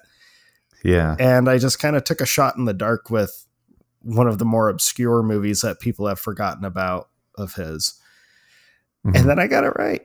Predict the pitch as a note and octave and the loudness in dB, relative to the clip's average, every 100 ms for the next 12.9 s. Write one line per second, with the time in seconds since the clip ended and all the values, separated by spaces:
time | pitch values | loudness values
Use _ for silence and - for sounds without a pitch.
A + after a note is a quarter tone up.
0 | - A#2 C3 C3 B2 B2 B2+ - - E2+ | -6 -2 0 0 -2 -2 -4 -6 -2 2
1 | F2 C#2+ C#2+ - A2 - - - - _ | 2 0 -6 -8 -8 -6 -6 -6 -12 _
2 | - D#3+ A3+ A3+ - F3 F3+ F3 E3 D3 | 8 12 12 10 10 12 12 12 10 10
3 | C#3 C3 C#3+ D3 D3 C3 - C#3+ C#3+ D#3+ | 8 6 8 8 8 4 4 10 10 10
4 | D#3 C#3 C#3 B2+ B2 A#2+ G#2 G#2+ A#2 - | 8 8 8 6 4 2 2 0 0 0
5 | - - - - C4 - E3+ - B2+ G#3+ | -6 -10 -8 2 4 6 6 10 12 12
6 | A#3+ - A3+ A3+ - - - - - - | 10 8 6 6 4 -8 -20 -20 -20 -20
7 | - - E3 E3+ D3+ C#3+ D#3 D#3 D#3 B2+ | 0 10 12 12 10 10 10 10 8 6
8 | - C#3 C3+ A#2 G#2 G2+ E3 F#3 F#3 - | 4 4 4 0 0 8 12 12 10 10
9 | E3 E3 C#3 F3 - F3+ F#3+ F#3+ G3 F#3 | 10 10 10 6 6 8 8 10 8 8
10 | - - E3+ E3+ E3 D#3 D#3 D#3 - C#3+ | 8 8 10 10 10 8 6 4 4 6
11 | C#3+ C#3 B2+ C3+ D3 D3+ - _ _ - | 6 6 4 4 4 2 -4 _ _ 0
12 | D3 A#2+ C3 C3+ D3 D#3+ A2 F2 | 2 4 4 4 6 8 8 8